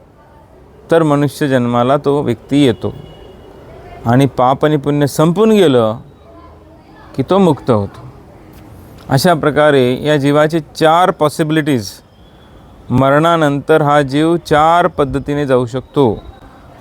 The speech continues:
मरताना पाप जास्त असेल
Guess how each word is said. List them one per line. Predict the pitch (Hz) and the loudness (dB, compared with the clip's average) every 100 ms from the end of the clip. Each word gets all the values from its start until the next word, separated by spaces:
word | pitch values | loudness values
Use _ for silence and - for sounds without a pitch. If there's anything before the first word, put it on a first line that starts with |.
| - - - | -20 -20 -10
मरताना | 117 120 139 139 160 160 160 165 175 175 - - - - - - - | -2 2 2 2 0 0 0 0 0 -2 -8 -20 -20 -20 -20 -20 -2
पाप | 147 175 156 | 0 0 0
जास्त | 170 160 - | 0 0 0
असेल | 165 156 170 170 165 | 0 0 0 0 -2